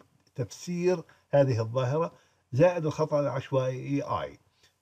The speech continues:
فهنا نحتاج إلى تقدير A وتقدير B بناء على، طبعا، على البيانات المتوافرة.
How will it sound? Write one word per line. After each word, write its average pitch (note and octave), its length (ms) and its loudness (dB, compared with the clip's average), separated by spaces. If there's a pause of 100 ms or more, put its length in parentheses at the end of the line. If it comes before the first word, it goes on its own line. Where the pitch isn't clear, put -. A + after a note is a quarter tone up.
(120)
فهنا F3+ 380 2
نحتاج D#3+ 440 0
إلى C#3+ 140 0
تقدير B2+ 600 -2
A E3 360 0 (560)
وتقدير C3+ 720 0
B C3+ 120 -6 (680)
بناء D#3+ 340 2
على، C#3 180 -2
طبعا، C#3+ 260 0
على C3 120 -2
البيانات C3+ 460 0
المتوافرة. G#2+ 640 -4